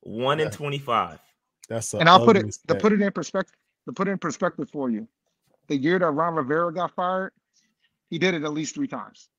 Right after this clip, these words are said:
Speaker 3: The year that he got fired, three of those wins, the opposing team scored at least seventeen points.
Speaker 2: Seventeen points.
Speaker 1: Seventeen,
Speaker 2: But that, that,
Speaker 1: that's it.
Speaker 2: that, that, but that's amazing to me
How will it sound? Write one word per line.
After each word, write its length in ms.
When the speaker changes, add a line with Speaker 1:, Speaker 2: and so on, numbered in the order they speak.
Speaker 3:
The 80
year 140
that 140
he 60
got 220
fired, 240
three 160
of 60
those 160
wins, 480
the 100
opposing 320
team 180
scored 220
at 60
least 120
seventeen 280
points. 180
Speaker 2:
Seventeen 800
points. 560
Speaker 1:
Seventeen, 340
Speaker 2:
But 220
that, 0
that, 140
Speaker 1:
that's 180
it. 120
Speaker 2:
that, 160
that, 200
but 140
that's 240
amazing 600
to 140
me 320